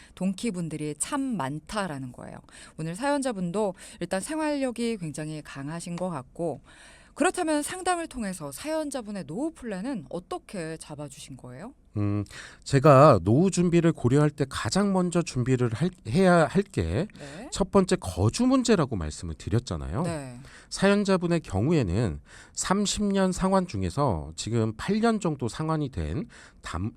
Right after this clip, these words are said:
Speaker 2: 주택담보대출이 있었습니다.
Speaker 1: 네.
Speaker 2: 은퇴 시까지 대출 상환을 모두 끝내면서 거주의 문제를 해결을 하려고 하는데요. 그렇게 하게 되면 소득이 줄어드는 제이의 소득 활동 시기에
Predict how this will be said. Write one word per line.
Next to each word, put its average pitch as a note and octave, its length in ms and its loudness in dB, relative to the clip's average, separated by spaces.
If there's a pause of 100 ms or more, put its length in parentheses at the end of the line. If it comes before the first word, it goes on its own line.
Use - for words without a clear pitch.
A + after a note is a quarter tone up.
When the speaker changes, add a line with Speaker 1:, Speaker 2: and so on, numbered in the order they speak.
Speaker 2:
주택담보대출이 B2+ 1000 0
있었습니다. D2 680 -6
Speaker 1:
네. D3+ 260 -12 (360)
Speaker 2:
은퇴 D#3+ 420 2
시까지 B2 720 0
대출 B2 340 -2
상환을 C3 400 0
모두 F#2+ 320 0
끝내면서 C3+ 720 0 (360)
거주의 C#3 400 4
문제를 B2 480 2
해결을 E3+ 460 0
하려고 D#3+ 380 0
하는데요. A#2 720 -2 (460)
그렇게 D#3+ 420 4
하게 F3 300 0
되면 G#2 500 2 (320)
소득이 F#3 540 -2
줄어드는 B2 680 -2
제이의 G#2 540 -2
소득 E3+ 400 -4
활동 E3 260 -2
시기에 G#2+ 540 -2